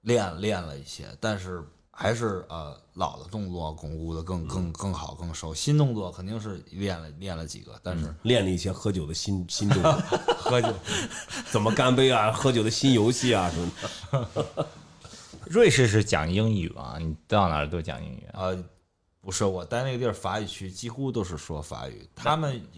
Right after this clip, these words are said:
Speaker 1: 跟你说英语。
Speaker 3: 啊。
Speaker 1: 但是你说英语，你会有一种感觉，就好像
Speaker 3: 挺奇怪的。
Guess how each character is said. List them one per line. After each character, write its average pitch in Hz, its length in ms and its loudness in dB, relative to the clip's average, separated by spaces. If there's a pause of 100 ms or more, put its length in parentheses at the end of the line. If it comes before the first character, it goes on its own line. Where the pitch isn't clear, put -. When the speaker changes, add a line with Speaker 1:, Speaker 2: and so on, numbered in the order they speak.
Speaker 1:
跟 123 120 0
你 104 80 -2
说 98 220 -4
英 95 180 -2
语。 87 200 -6
Speaker 3:
啊。 - 500 -8
Speaker 1:
但 120 140 0
是 113 180 -2
你 92 140 -8
说 120 180 -6
英 147 260 2
语， 67 400 -8 (140)
你 76 160 -12
会 117 180 0
有 87 140 -2
一 95 80 -4
种 92 240 -4
感 71 220 -6
觉， 55 80 -16 (880)
就 90 120 -4
好 - 140 -2
像 87 260 -2 (300)
Speaker 3:
挺 - 160 -8
奇 - 160 -10
怪 - 200 0 (140)
的。 - 100 -16